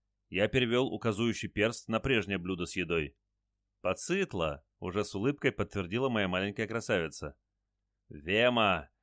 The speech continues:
максимально невнятно воскликнул я, достал из миски самый вкусный кусочек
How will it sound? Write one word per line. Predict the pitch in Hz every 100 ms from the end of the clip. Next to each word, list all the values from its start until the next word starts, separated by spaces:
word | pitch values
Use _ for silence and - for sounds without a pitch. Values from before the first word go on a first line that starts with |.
| _ _
максимально | 92 92 104 101 107 104
невнятно | 98 95 107 120 113
воскликнул | 101 - 107 - 90
я, | 90 107 127 _ _ _ _
достал | 90 101 - 117
из | 117 107 98
миски | 110 107 -
самый | - 110 107
вкусный | - - 110 104
кусочек | - 98 101 98 139 -